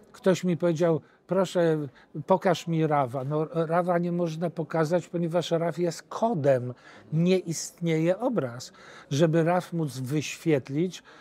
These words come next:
to musimy użyć do tego narzędzia, które dekoduje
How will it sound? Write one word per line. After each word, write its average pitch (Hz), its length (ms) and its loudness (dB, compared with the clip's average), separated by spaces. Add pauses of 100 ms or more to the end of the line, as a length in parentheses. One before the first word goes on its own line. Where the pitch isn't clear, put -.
(180)
to 156 300 2
musimy 160 540 -2
użyć 160 460 -2
do 147 140 -2
tego 156 280 -2
narzędzia, 151 760 -2
które 147 360 -2
dekoduje 151 960 2